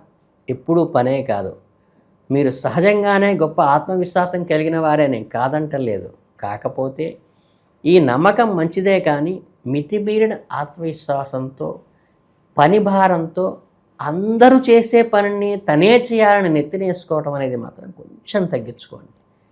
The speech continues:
శారీరక ఆరోగ్యం కూడా మీకు తోడైతే మీరు సాధించే దానిలో సంతృప్తి కలుగుతుంది కదా. అందుకని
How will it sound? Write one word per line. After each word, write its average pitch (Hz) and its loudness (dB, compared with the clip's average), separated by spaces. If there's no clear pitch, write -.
శారీరక 120 -4
ఆరోగ్యం 110 -6
కూడా 110 -8
మీకు 104 -12
తోడైతే 98 -10
మీరు 110 -10
సాధించే 127 -4
దానిలో 110 -8
సంతృప్తి 147 -8
కలుగుతుంది 117 -8
కదా. 107 -16
అందుకని 87 -12